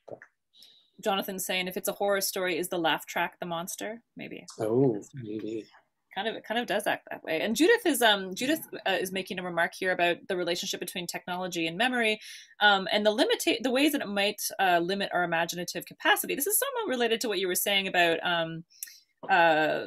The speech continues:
Speaker 2: laugh tracks, just the fact that we
Speaker 1: Mm-hmm.
Speaker 2: laugh along when there is a laugh track, and we shouldn't feel guilty about that. We're social animals. We're gonna laugh when other people
Speaker 1: <laughs>
Speaker 2: laugh and yawn when other people <laughs> laugh. It's okay.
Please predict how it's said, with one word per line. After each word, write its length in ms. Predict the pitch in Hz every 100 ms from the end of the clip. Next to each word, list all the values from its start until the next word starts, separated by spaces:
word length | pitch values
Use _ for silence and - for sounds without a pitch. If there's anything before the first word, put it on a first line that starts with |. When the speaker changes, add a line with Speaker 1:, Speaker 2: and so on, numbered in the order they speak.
| -
Speaker 2:
laugh 320 | 160 226 220
tracks, 320 | - - - -
just 180 | 180
the 60 | 190
fact 220 | 196 165
that 80 | 180
we 100 | 180
Speaker 1:
Mm-hmm. 80 | 175
Speaker 2:
laugh 220 | 170 165
along 360 | 175 170 175 170
when 120 | 170
there 100 | 165
is 160 | -
a 40 | 208
laugh 260 | 165 160
track, 200 | - 165 214
and 80 |
we 40 | 220
shouldn't 240 | 320 294
feel 140 | - 208
guilty 320 | 196 208 175
about 200 | 143 151
that. 140 | 160
We're 60 | -
social 320 | 180 196 - 165
animals. 440 | 175 180 139 156
We're 80 | 165
gonna 140 | 180
laugh 240 | 165 165 147
when 100 | 190
other 120 | 180
people 200 | 180 196
Speaker 1:
<laughs> 0 |
Speaker 2:
laugh 260 | 175 175 190
and 120 | 208
yawn 260 | 196 196 196
when 100 | 202
other 140 | 208
people 320 | - 214 226
<laughs> 120 | 247 254
laugh. 100 | 262
It's 220 | 294 -
okay. 440 | 269 277 233 277